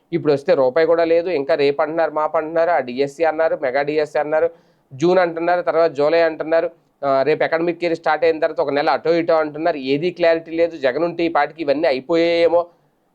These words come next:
జగన్ ఉంటే చేసేద్దురేమో, జగన్ ఉంటే ఇచ్చేద్దురేమో,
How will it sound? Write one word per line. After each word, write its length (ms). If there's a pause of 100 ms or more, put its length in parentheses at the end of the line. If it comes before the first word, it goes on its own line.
(140)
జగన్ 260
ఉంటే 340
చేసేద్దురేమో, 720 (160)
జగన్ 300
ఉంటే 260
ఇచ్చేద్దురేమో, 720